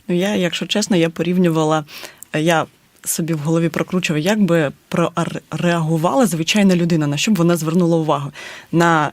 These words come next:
я-, яка саме новина стала б для неї важливішою, про дуб, якому там багато років, чи про те, що, е, в'язні зробили крутий, е, сад плавучий, чи то зробили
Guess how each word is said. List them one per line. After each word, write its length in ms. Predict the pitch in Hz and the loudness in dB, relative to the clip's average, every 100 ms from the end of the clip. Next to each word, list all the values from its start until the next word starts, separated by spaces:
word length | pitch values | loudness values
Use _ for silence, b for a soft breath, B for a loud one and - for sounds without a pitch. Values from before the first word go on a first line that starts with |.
| - | -4
я-, 180 | 170 - | -4 -2
яка 300 | 180 190 196 | 0 0 0
саме 240 | 185 185 170 | 0 2 4
новина 320 | 165 196 285 | 4 2 0
стала 200 | - 175 | 0 0
б 40 | |
для 140 | 165 170 | 2 4
неї 160 | 208 | 6
важливішою, 600 | 180 202 208 226 185 180 | 6 4 6 6 4 0
про 180 | 156 190 | 2 2
дуб, 220 | 170 330 370 | 4 4 6
якому 420 | 185 - 170 165 | 2 4 2 2
там 180 | 165 165 | 0 0
багато 420 | 170 190 165 185 | 2 2 4 4
років, 280 | 170 165 151 B B | 4 0 -8 B B
чи 160 | - 247 | -2 0
про 180 | 190 | 0
те, 180 | 170 226 | 2 2
що, 300 | - 170 160 B B B 170 | 2 2 0 B B B -2
е, 80 | 156 | 0
в'язні 420 | 170 220 185 175 | 2 2 4 0
зробили 440 | 156 165 208 175 | 2 4 4 4
крутий, 680 | 156 170 151 185 180 156 143 151 | 0 -6 0 2 2 0 -4 -4
е, 240 | 143 139 139 - - | -4 -4 -8 -12 -12
сад 320 | - - 160 156 | -4 0 0 0
плавучий, 480 | 160 151 151 156 139 | -4 -2 -2 -4 -4
чи 180 | - 165 | -4 -2
то 180 | 160 151 | -2 -2
зробили 540 | 151 156 180 180 | -2 0 2 4